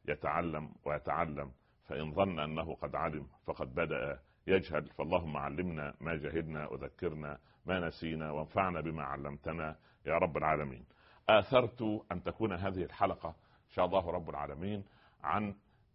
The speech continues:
آه، موضوع خطير ومهم، آه، وهو مسألة، آه، هجر بعض المسلمين للقرآن،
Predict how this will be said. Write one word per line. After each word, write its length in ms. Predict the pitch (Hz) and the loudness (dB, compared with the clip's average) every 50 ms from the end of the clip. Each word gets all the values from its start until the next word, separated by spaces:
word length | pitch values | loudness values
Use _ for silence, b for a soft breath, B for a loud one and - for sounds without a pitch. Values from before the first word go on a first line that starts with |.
| - | -4
آه، 240 | 73 76 76 76 73 - | -2 -2 0 -2 -2 -4
موضوع 280 | - 80 82 87 104 - | -4 -4 -2 -2 -2 -4
خطير 520 | - - - - - 104 95 85 73 67 | -4 -6 -8 -6 -4 -2 -2 -2 -2 -2
ومهم، 480 | 76 78 80 85 87 95 90 73 62 62 - _ _ _ _ 71 | -4 -4 -4 -4 -4 -4 -4 -6 -8 -12 -18 _ _ _ _ -8
آه، 880 | 69 69 69 69 69 69 69 69 67 67 67 65 65 65 62 58 55 50 | -8 -6 -6 -6 -6 -6 -6 -6 -8 -8 -8 -10 -10 -10 -10 -10 -10 -8
وهو 500 | 58 76 78 87 90 87 85 82 87 87 b b b b b b b _ | -6 -6 -4 -2 0 0 0 0 0 -2 b b b b b b b _
مسألة، 480 | - 76 71 - - - 98 98 98 90 - _ _ _ _ _ _ _ - | -8 -8 -8 -8 -2 0 0 0 0 -2 -6 _ _ _ _ _ _ _ -8
آه، 220 | 73 76 73 71 - - | -6 -6 -6 -6 -8 -10
هجر 560 | - - 107 110 110 - - - - - - _ b b b b _ 69 67 76 | -2 0 2 2 2 0 -6 -14 -16 -16 -20 _ b b b b _ -12 0 2
بعض 260 | 101 95 85 78 73 - _ _ 76 | 2 2 2 0 -4 -10 _ _ -8
المسلمين 840 | 76 76 78 80 - - - 76 80 87 95 95 92 90 90 92 95 b b b b b b b b 69 | -6 -4 -6 -6 -8 -8 -8 -6 -4 -2 -2 -2 -2 -2 -4 -4 -6 b b b b b b b b -10
للقرآن، 760 | 78 76 - - 76 64 - - 90 90 92 92 92 92 | -10 -8 -6 -6 -8 -8 -2 0 0 0 0 0 -2 -6